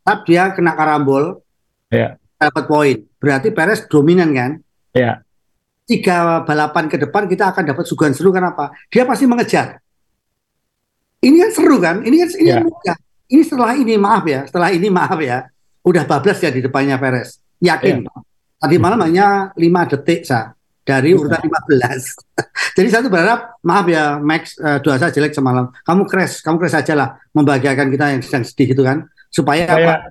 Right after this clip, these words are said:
Speaker 2: ya.
Speaker 1: Tiga balapan ya saya, bener ya? Tiga balapan, empat balapan baru,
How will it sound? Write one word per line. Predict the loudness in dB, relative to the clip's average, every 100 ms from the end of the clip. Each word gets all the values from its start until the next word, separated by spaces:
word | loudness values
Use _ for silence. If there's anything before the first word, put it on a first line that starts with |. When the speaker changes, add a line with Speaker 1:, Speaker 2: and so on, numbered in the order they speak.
| -20 -20 _ _
Speaker 2:
ya. | -4 -4 -6 -20 _ _
Speaker 1:
Tiga | 0 0
balapan | 0 -2 0
ya | 0
saya, | 0 0
bener | 0 0
ya? | -2
Tiga | -2 -2
balapan, | 0 -2 -2
empat | -4
balapan | -2 -2 -2
baru, | -2